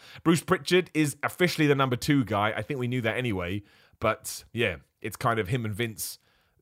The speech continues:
running the show. I mean, I, I don't know why that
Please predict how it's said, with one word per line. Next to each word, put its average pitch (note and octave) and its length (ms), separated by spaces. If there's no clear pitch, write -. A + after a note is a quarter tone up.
running A#2 260
the A#2+ 60
show. D3+ 380
I - 60
mean, A#2 160
I, B2 60
I A#2+ 240
don't B2 120
know A2 60
why A#2 220
that G#2+ 140